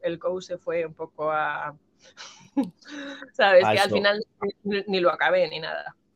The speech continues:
Speaker 1: Eh,
Speaker 2: A eso, a eso iba, que después de sacar el disco empezaste a hacer conciertos, luego ya sacaste más discos y tal, pero sí que fue un año muy intenso para ti, porque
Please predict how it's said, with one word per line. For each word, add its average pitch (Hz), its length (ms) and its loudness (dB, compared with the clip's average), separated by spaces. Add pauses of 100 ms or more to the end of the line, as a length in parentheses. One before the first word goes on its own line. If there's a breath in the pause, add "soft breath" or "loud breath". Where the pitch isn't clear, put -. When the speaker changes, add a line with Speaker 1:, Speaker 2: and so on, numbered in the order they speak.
(160)
Speaker 1:
Eh, - 240 -20
Speaker 2:
A 107 100 0
eso, 104 240 2
a 98 80 6
eso 113 200 4
iba, 95 240 4
que 98 580 2
después 104 320 2
de 117 60 8
sacar 117 200 4
el 113 120 4
disco 120 260 2
empezaste 110 400 -2
a 110 40 2
hacer 104 180 2
conciertos, 123 760 2 (460 soft breath)
luego 98 220 4
ya 98 100 6
sacaste 107 300 2
más 98 160 2
discos 107 280 0
y 110 80 0
tal, 123 300 6
pero 98 240 4
sí 107 160 -4
que 113 120 2
fue 135 140 0
un 110 80 2
año 101 320 2
muy 104 240 0
intenso 101 380 -2
para 92 180 2
ti, 120 140 0
porque 98 500 -2